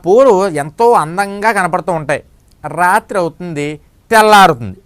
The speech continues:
రాత్రి తెల్లారేటప్పటికి చాలా విశేషం ఏమిటయ్యా అంటే, నిన్నటి పుష్పాలు ఏవైతే ఉన్నాయో ఆ యొక్క పుష్పాలన్నీ కూడా ఒక రాత్రి గడిచేటప్పటికి నిర్మాల్య పుష్పాలు అయిపోతాయి.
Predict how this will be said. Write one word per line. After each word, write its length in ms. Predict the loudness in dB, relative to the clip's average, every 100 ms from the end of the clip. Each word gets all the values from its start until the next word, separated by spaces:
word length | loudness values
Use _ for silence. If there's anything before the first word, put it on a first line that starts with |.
| _ _ _ _ _ _ _ -10 -2
రాత్రి 440 | 2 4 2 0 -4 0
తెల్లారేటప్పటికి 1080 | 0 2 4 4 4 2 0 0 -4 -2 0 0 0 -2 -6 _ _ -2
చాలా 240 | 2 4 2 2
విశేషం 440 | -2 4 4 2 -2 -4
ఏమిటయ్యా 360 | -4 -2 -2 -2
అంటే, 140 | -2 -4
నిన్నటి 380 | -6 -4 -4 -4 -6
పుష్పాలు 500 | -8 -2 2 2 0 -2
ఏవైతే 420 | -2 -4 -4 -4 -4 -6
ఉన్నాయో 440 | -4 -2 -2 0 2 2
ఆ 40 | 0
యొక్క 180 | -4 -8 -10
పుష్పాలన్నీ 800 | -14 -8 -2 -2 -2 -6 -8 -10 -10 -6
కూడా 240 | 2 2 2 -2 _ _ -2 -2
ఒక 120 | 2 0 4
రాత్రి 360 | 4 4 0 -2
గడిచేటప్పటికి 720 | -2 0 -2 0 -2 -2 -4 -4 -2
నిర్మాల్య 480 | 0 4 6 6 2
పుష్పాలు 360 | 0 -4 -2 -2
అయిపోతాయి. 380 | -2 -4 -6 -10